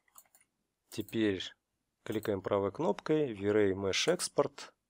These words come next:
А, да, кстати, давайте я вам покажу, как выглядит этот файл. Вот мы его экспортировали, это кар ноль ноль один V R Mesh и имеет вот такой размер. То есть вот этот файл, он как раз загружается в вашу сцену.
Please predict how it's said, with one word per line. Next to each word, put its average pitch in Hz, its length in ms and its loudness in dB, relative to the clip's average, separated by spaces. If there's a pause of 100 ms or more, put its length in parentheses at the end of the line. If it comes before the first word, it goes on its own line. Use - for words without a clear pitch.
(240)
А, 110 140 4
да, 107 160 4
кстати, 101 320 -4
давайте 107 360 4
я 98 60 -4
вам 98 100 -6
покажу, 107 400 -4
как - 180 -6
выглядит 98 420 -4
этот 104 200 -10
файл. 147 420 4 (420)
Вот 107 220 -2
мы 98 120 -2
его 98 140 0
экспортировали, 135 760 2
это 92 600 -4 (120)
кар 104 220 4
ноль 98 180 0
ноль 98 180 0
один 135 400 0 (240)
V 98 220 0
R 92 80 0
Mesh 147 400 0 (500)
и 117 220 0
имеет 104 260 2
вот 98 140 -8
такой 101 260 -4
размер. 92 460 -4 (100)
То - 80 -6
есть - 180 -6
вот 104 140 0
этот 101 220 2
файл, 151 480 6
он 117 180 2
как - 160 -4
раз 110 160 6
загружается 95 640 4
в 87 80 -6
вашу 95 260 2
сцену. 87 400 -4